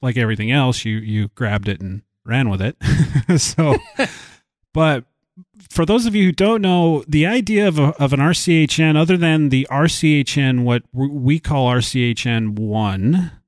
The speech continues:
Speaker 1: it, it's an unofficial R C H N one, and that was the <laughs> fun fly that Dieter and I did all by ourselves, uh, the year before we did the official R C H N one.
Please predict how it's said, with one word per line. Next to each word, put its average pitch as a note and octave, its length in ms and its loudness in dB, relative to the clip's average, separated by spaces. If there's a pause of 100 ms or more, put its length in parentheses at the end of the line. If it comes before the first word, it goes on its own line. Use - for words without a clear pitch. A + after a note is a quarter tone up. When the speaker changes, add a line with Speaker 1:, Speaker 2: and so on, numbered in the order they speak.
(160)
Speaker 1:
it, A#2+ 220 -6
it's A#2+ 220 -4
an A#2+ 120 0
unofficial D3 580 -2
R A2+ 140 -2
C A2+ 200 -6
H G#2+ 180 -6 (240)
N G#2+ 240 -4
one, G#2 180 -2
and A#2 120 -2
that B2+ 140 -2
was C3+ 160 0
the - 100 0
<laughs> - 0 -
fun - 380 0
fly E3+ 380 -2
that C3 420 -2
Dieter F3+ 480 0
and C#3 100 0
I D#3 180 2
did A#2 440 -4 (600)
all D3+ 180 0
by C#3+ 160 2
ourselves, A2+ 680 -2 (600)
uh, G#2 540 -2 (720)
the B2 100 0
year B2+ 320 4
before B2 340 2
we B2 140 0
did A#2+ 240 0
the A#2+ 120 2
official B2 540 -2
R D#3+ 160 -8
C - 200 -8
H G2 200 -10
N G2+ 120 -12
one. G2 280 -8